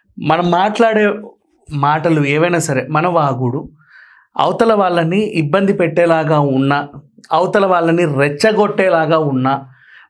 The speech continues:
మన వా-, మనం మాట్లాడిన మాటలకి అవతల వాళ్ళు తన్నుకు సస్తారని అనిపించినా ఖచ్చితంగా పోలీసులు ఎంటర్ అవుతారు. ఎందుకంటే అది law and order సమస్య వస్తుంది. నువ్వు అన్నదానికి ప్రాబ్లం ఏం లేదు.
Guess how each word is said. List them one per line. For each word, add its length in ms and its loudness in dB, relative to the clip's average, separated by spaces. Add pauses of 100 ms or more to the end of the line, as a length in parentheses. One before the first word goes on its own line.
మన 180 2
వా-, 460 0
మనం 380 2
మాట్లాడిన 420 2
మాటలకి 580 0
అవతల 320 2
వాళ్ళు 380 2
తన్నుకు 300 0
సస్తారని 560 0
అనిపించినా 680 -2 (380)
ఖచ్చితంగా 440 2
పోలీసులు 480 0
ఎంటర్ 200 0
అవుతారు. 320 0
ఎందుకంటే 260 0
అది 100 2
law 260 2
and 140 0
order 140 0
సమస్య 380 -2
వస్తుంది. 220 0
నువ్వు 160 0
అన్నదానికి 440 0
ప్రాబ్లం 400 0
ఏం 80 -2
లేదు. 320 0